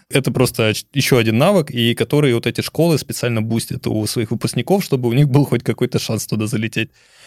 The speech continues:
Ну, рынок из-за них тоже ломается. И в итоге, ну, я считаю, что это больше паразиты какие-то, э, вот, но это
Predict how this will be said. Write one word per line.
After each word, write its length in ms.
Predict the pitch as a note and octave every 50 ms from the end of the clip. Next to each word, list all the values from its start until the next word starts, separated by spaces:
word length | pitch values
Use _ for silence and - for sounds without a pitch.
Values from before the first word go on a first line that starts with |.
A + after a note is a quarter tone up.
| - -
Ну, 120 | B2+ C3
рынок 300 | C3 C3+ D#3 F#3 F3 -
из-за 160 | D3 C3 B2
них 180 | A#2+ B2 C#3+ -
тоже 380 | - C3 B2 C3 C3+ C#3 C3+
ломается. 560 | C3 B2+ B2 B2 A#2 G#2+ G2+ G2+ G2 - - A2
И 60 | A2
в 80 | A#2+
итоге, 360 | A#2+ - D#3 D#3+ D3+ C3+ B2 B2
ну, 140 | C#3+ D3 A#2+ A#2 A#2 B2 B2+ C3+ C#3+ -
я 220 | - B2 C#3+ G3
считаю, 280 | G#3 - - - D#3+ D3+
что 120 | - -
это 100 | C#3+ -
больше 360 | B2 A#2+ C#3+ C#3+ - - C3+ B2
паразиты 500 | - - A2 A2 A2 - - - - -
какие-то, 500 | - G#2+ - - - A2+ A2 - - -
э, 520 | - B2+ B2+ - C3 B2+ C3 C3 C3 B2+
вот, 280 | B2 A2+ D3+ D3+ D3 -
но 320 | B2 C3 D3+ D3+ B2 A#2+
это 400 | B2+ B2 - - A2+ A#2 D3 C#3+